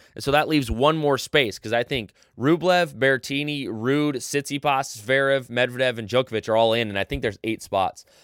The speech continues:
So that leaves either Hurkacz or Jannik Sinner will make the year-end tournament. Uh, we've talked about the year-end tournament so much. We'll dive more into it next week because it'll be much closer, and we'll actually probably hopefully get some pairings and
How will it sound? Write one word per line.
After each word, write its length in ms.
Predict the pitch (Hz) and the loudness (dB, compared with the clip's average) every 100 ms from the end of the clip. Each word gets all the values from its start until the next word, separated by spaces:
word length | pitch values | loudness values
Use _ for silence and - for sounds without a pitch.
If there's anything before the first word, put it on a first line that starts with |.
| _ | _
So 160 | - 120 | 0 4
that 180 | 131 | 4
leaves 300 | 131 131 113 | 2 -2 -2
either 180 | 123 110 | -2 -2
Hurkacz 640 | - 156 175 170 165 - _ _ _ _ _ | 0 -2 2 0 0 -6 _ _ _ _ _
or 360 | 123 123 120 | 2 4 2
Jannik 340 | 104 123 123 107 | 2 -2 -2 -4
Sinner 260 | 143 131 | -4 -4
will 140 | 110 107 | -2 -2
make 380 | 117 117 101 _ _ _ - | 2 0 0 _ _ _ -6
the 100 | 120 | -4
year-end 400 | 110 110 104 98 | -2 -2 -2 -2
tournament. 400 | 113 95 85 - | -4 -4 -6 0
Uh, 220 | 117 120 | 4 4
we've 140 | 131 - | 4 4
talked 160 | 170 | 4
about 140 | 151 131 | 4 2
the 60 | |
year-end 280 | 131 131 120 | 2 2 2
tournament 280 | 135 123 - | 0 0 -4
so 240 | - 135 | 4 4
much. 320 | 123 117 - - - - | 6 2 0 -12 -12 2
We'll 120 | 147 | 4
dive 300 | 127 123 120 | 6 6 6
more 240 | 120 120 | 4 4
into 280 | 117 117 120 | 4 4 4
it 80 | 110 | 6
next 260 | 110 - | 2 2
week 240 | 117 127 131 | 2 2 2
because 420 | 110 113 104 98 | -4 2 2 2
it'll 200 | - 110 | 0 2
be 140 | 104 | 0
much 280 | 101 107 - | 0 0 -2
closer, 480 | - 117 117 139 147 - _ | 0 0 4 4 2 -2 _
and 180 | - 110 | 0 4
we'll 140 | 107 107 | 6 6
actually 460 | 107 - 107 104 | 6 2 2 2
probably 340 | 95 113 110 101 | 6 6 6 2
hopefully 420 | 127 123 131 117 | -2 -2 -2 0
get 140 | 117 | 0
some 160 | - 107 | -4 -4
pairings 480 | - 120 123 123 104 | 4 4 4 0 -2
and 180 | 98 | -2